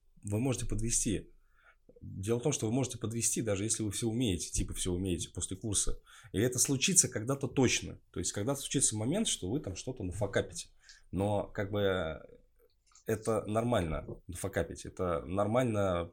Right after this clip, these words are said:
не получить какой-то результат, там, провалиться. В моей карьере, там, практики этих спеца, этих факапов было до хрена. Ну, там, самый такой у меня яркий, это когда я там астролог удалил ее программу, просто удаленно удалил программу, которая на деньги зарабатывает. Ну, как бы у меня такая была ситуация, и ничего, нормально.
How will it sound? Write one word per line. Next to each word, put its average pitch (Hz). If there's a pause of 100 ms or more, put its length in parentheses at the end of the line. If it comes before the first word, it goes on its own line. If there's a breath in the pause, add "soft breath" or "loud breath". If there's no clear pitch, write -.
не 104
получить 110
какой-то 98
результат, 95
там, 90
провалиться. 95 (380 loud breath)
В 78
моей 104
карьере, 101
там, 82
практики -
этих 87
спеца, 98
этих -
факапов 104
было 85
до 87
хрена. 104 (520 soft breath)
Ну, 80
там, 80
самый 92
такой 87
у 87
меня 92
яркий, 101
это -
когда 95
я 90
там 87
астролог 113
удалил 95
ее 95
программу, 98 (460 soft breath)
просто 98
удаленно 90
удалил 92
программу, 104
которая -
на 104
деньги 95
зарабатывает. 87
Ну, 80
как 80
бы 87
у 87
меня 87
такая 95
была 85
ситуация, 113
и -
ничего, 180
нормально. 214